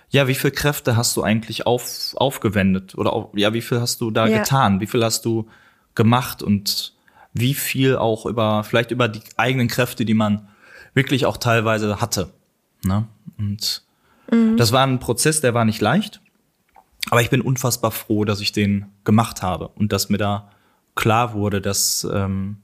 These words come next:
Speaker 1: dass es einfach an einigen Stellen zu viel ist. Und ja,
Speaker 2: Ja.
Speaker 1: da wurde ich jetzt aktiv, hab schon ein bisschen was dahingehend gemacht. Es kommt auch noch ein bisschen was dazu. Aber, ähm, ja,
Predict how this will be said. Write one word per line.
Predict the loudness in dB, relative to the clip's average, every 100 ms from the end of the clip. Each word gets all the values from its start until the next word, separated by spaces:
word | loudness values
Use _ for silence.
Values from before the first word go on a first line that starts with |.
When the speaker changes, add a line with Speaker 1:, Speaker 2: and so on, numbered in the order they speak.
| _ _ _ -2
Speaker 1:
dass | 0 2
es |
einfach | 2 0 0 -2
an | 0
einigen | 2 2 0
Stellen | -2 -4 -4
zu | -6
viel | -6 -6 -6
ist. | -6 -10 -18 _ _ _ -20 -20 -20 -18 -6
Und | -4 -4 -8 -12 -14 _ _ _
ja, | -2 0
Speaker 2:
Ja. | 0
Speaker 1:
da | 0 0
wurde | 0
ich |
jetzt | -2 -2
aktiv, | -6 -4 -4 -4 -16 _ -20 -16 -16 -18 -20 -6
hab | -4 2
schon | 4 2 0
ein | -6
bisschen | -4 0 0
was | 0 -4 -6 -4
dahingehend | 0 2 2 2 0
gemacht. | 0 0 0
Es | -4
kommt | 0 2 2
auch | -2
noch | -2 -2
ein | -2
bisschen | -2 -2 -2
was | -2 -2
dazu. | -4 -2 -2 -2 -6 _ _ _ _ _ _ _ -20 -12 -2
Aber, | 2 2 0 -2 -2 -4 -6
ähm, | -6 -4 -4 -6 -10 _ _ _ _ _ _ _
ja, | -2 -2